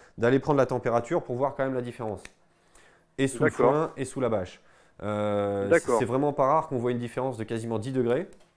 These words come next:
Speaker 1: Ok ?
Speaker 2: Oui.
Speaker 1: Euh, donc dix degrés pour, euh, un système racinaire de courge, c'est juste énorme.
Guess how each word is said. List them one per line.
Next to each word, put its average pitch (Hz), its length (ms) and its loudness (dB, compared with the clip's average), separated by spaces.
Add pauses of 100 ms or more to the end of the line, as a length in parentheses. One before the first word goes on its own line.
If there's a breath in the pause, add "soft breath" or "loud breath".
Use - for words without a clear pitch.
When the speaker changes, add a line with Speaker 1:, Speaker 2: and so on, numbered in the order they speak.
(120)
Speaker 1:
Ok ? - 180 -8 (640 soft breath)
Speaker 2:
Oui. 104 180 0
Speaker 1:
Euh, 113 520 2
donc 113 180 -2
dix 110 120 -6
degrés 120 280 2
pour, 120 340 0
euh, 110 160 2
un 110 40 -2
système - 280 -8
racinaire 110 320 -4
de 104 80 -2
courge, 156 220 -4
c'est 101 320 -6
juste 131 240 -10
énorme. 113 260 -4